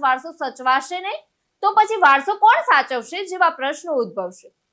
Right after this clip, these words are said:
ત્યારે આજ રોજ અધિકારીઓનો પરિવાર વડનગરની મુલાકાતે આવ્યો હોવા સારું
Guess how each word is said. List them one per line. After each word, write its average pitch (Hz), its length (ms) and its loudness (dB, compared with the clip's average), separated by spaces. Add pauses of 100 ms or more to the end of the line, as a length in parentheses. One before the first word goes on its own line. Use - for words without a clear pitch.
(140)
ત્યારે 226 180 0
આજ 294 280 4
રોજ 381 180 4
અધિકારીઓનો 370 640 4
પરિવાર 339 520 4
વડનગરની 330 480 -2
મુલાકાતે 302 640 0
આવ્યો 302 260 4
હોવા 302 280 4
સારું 302 460 0